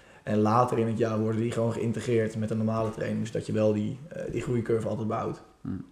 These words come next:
Speaker 2: Maar het is alleen maar goed, hè, als jongens zonder ervaring in hetzelfde team of in hetzelfde traject worden gezet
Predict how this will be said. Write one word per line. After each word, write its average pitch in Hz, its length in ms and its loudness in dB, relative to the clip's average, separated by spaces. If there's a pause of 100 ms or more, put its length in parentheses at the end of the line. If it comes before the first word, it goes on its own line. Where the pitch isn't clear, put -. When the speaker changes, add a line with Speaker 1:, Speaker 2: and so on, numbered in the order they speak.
Speaker 2:
Maar 104 120 2
het 101 100 2
is 101 60 2
alleen 107 120 6
maar 104 80 4
goed, 110 220 2
hè, 98 120 2
als 92 220 0
jongens 101 260 2
zonder 104 200 2
ervaring 98 500 2
in 101 80 -2
hetzelfde 98 440 0
team 98 400 0
of 92 140 -2
in 95 60 -2
hetzelfde 92 300 -4
traject 101 200 0
worden 101 180 -2
gezet 98 340 -2